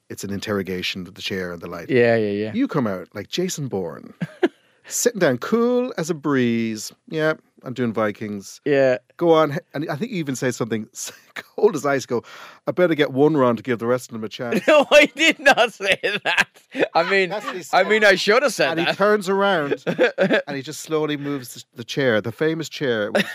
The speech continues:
Speaker 1: fingers in the air,
Speaker 2: <laughs>
Speaker 1: back and forth, waving his
Speaker 2: Yeah.
Speaker 1: fingers like a flag.
Speaker 2: Yeah. Well, no, no. Give it the f-, what actually happened was I combined both the, <laughs> the voice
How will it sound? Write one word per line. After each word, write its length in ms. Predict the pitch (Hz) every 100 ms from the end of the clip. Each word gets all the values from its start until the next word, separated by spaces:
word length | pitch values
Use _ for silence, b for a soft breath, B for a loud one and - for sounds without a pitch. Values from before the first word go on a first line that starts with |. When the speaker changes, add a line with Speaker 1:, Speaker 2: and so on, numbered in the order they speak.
| -
Speaker 1:
fingers 300 | 147 139 123
in 100 | 123
the 140 | 120
air, 280 | 117 95 95 - -
Speaker 2:
<laughs> 180 | _ -
Speaker 1:
back 180 | 123 -
and 140 | 113
forth, 280 | 123 110 -
waving 300 | 123 127 156
his 80 | 160
Speaker 2:
Yeah. 60 |
Speaker 1:
fingers 220 | 135 117 98
like 100 | 95
a 60 |
flag. 680 | - - 110 101 95 87 - -
Speaker 2:
Yeah. 280 | 165 151 131 B -
Well, 160 | 170 165
no, 200 | 165 135
no. 120 | 127
Give 220 | 131 208
it 60 | 190
the 60 |
f-, 220 | 147 143 135
what 120 | 151
actually 300 | 160 196 175
happened 320 | 143 113 131
was 180 | 117 117 -
I 280 | 123 120 113
combined 600 | - 139 151 151 147 135 135 131
both 400 | 143 139 135 - _ -
the, 340 | 127 117 120 160 -
<laughs> 140 | 185
the 160 | 143 147
voice 600 | 143 202 160 - - -